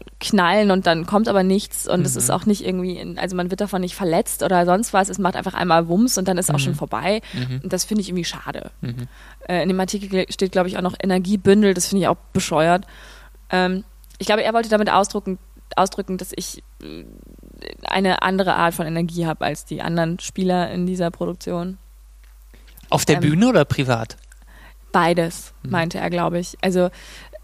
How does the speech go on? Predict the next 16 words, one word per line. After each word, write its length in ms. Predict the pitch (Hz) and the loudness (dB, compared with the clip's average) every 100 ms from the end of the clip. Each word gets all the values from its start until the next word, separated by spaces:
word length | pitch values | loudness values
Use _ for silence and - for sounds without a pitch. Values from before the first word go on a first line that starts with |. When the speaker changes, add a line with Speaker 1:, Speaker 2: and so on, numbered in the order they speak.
| - | 0
Speaker 1:
äh, 140 | 175 | 2
<laughs> 760 | 247 247 233 - 269 - - - | 4 4 0 2 0 0 -8 -2
natürlich 300 | 220 254 254 | 2 4 2
ist 140 | 254 240 | 0 0
die 40 | |
Rolle 240 | - 226 | 2 4
der 180 | 220 - | 4 2
achtzehnjährigen 720 | 214 - 233 214 220 214 202 - 185 180 | -2 -2 0 2 2 0 -2 -4 -6 -4
Liebeskummer-Teenagerin, 1600 | 202 220 240 - 240 202 190 196 - 202 175 170 170 160 170 226 - - - - - | 0 0 0 2 4 6 6 4 0 0 0 0 0 0 -4 -6 -10 -18 -18 -20 -4
ähm, 340 | 196 185 190 - - - - - - | 0 2 0 -6 -14 -20 -20 -20 -8
anders 400 | - 220 240 220 | 0 4 4 4
energetisch 640 | - 196 185 190 196 226 - | 2 2 2 2 2 0 0
besetzt 560 | 185 185 202 - - | 2 4 2 -2 -4
als 460 | 196 190 190 - - - | 2 2 0 -6 -12 -10
der 460 | 196 185 180 175 - - 190 | 0 4 6 4 2 -6 -2
gescheiterte 920 | 185 190 185 214 190 180 175 170 | 0 2 2 0 2 2 4 2